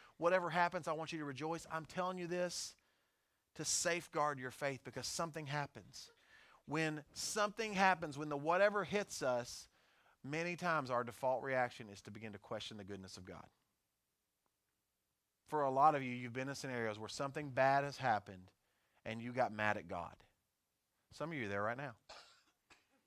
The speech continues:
You began to blame God. You began to question his goodness. "Why did this happen to me? Why do I have to go through this? Why would a good God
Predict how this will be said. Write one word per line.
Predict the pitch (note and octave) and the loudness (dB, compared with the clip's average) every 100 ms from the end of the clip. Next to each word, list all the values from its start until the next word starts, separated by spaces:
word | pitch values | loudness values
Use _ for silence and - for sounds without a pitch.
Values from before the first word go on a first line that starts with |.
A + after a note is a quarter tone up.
| _ _ _ _ _ _ C3 | _ _ _ _ _ _ -6
You | |
began | C#3+ C3+ C3 | -2 0 -2
to | C3+ | -2
blame | B2 A#2+ | -4 -4
God. | B2 D#3+ B2+ | -4 -4 -4
You | G#2 | -6
began | A2+ B2 | -8 -10
to | |
question | A2+ - A2+ - A#2+ | -8 -4 -4 -6 -12
his | A#2 | -12
goodness. | A2 D#3 C3+ G2 | -12 -12 -12 -12
"Why | A2 D3 | -4 -2
did | F3 | -2
this | E3 - | -8 -6
happen | D3 C#3+ | -6 -6
to | C3+ | -12
me? | B2+ G#2+ | -12 -6
Why | G#2 | -4
do | C3 | -2
I | C#3+ C3 | -2 -4
have | B2+ | -8
to | A#2+ | -12
go | A2 | -14
through | - | -14
this? | G2+ G2 - - - _ | -16 -18 -20 -20 -20 _
Why | B2+ D3 G3 | 4 6 6
would | G#3 | 4
a | C3+ | -2
good | A2 E3+ F3 | -4 -4 -4
God | C#3 A#2+ G#2+ A2 | 0 0 0 -2